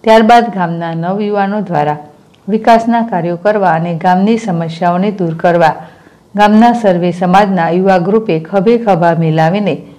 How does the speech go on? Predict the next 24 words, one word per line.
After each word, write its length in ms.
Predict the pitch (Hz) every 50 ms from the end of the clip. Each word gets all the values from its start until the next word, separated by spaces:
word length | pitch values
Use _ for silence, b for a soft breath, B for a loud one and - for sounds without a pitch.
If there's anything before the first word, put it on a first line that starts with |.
| B B B B B B _ -
ફરેડી 380 | 214 214 233 233 214 254 247
ગામને 440 | 208 190 190 165 170 170 175 180 180
વિકાસના 560 | 170 185 180 185 - 208 202 208 220 220 220
કાર્યો 320 | 214 - 190 165 151 165 165
કરવા 400 | 165 208 208 202 196 156 143 - B B B B B B B B -
આગેકૂચ 540 | 202 202 180 208 220 220 226 247 233 233
કરી 360 | - - 190 175 165 175 175 180
યુવાનો 400 | 170 175 170 165 165 175 175 175
માટે 440 | 175 190 208 202 - 196 147 143 B B B B B B B -
આર્મી, 380 | 202 196 196 202 208 220 233
પોલીસ 380 | 233 226 214 196 190 180 190 175
જેવી 340 | 175 - 180 180 196 214 214
ભરતી 420 | 175 175 165 156 156 - - 170
માટે 400 | 165 180 196 202 196 185 160 156
મેદાન 420 | 160 170 190 190 185 214 214 220
તૈયાર 360 | 214 220 190 156 160 165 165 165
કરવામાં 540 | 165 165 160 156 156 156 156 160 170 170
આવ્યું 240 | 165 160 151 143 143 143 143 B B B B B B B -
અને 160 | 175 175 170
ગામના 440 | 160 165 175 170 170 165 165 170 170
યુવાનો 500 | 165 170 170 185 196 214 226 240 247 247
અને 240 | 202 175 160 160 160
યુવતીઓ 460 | 160 160 170 160 165 180 175 170 165
માટે 320 | 180 190 202 196 - 147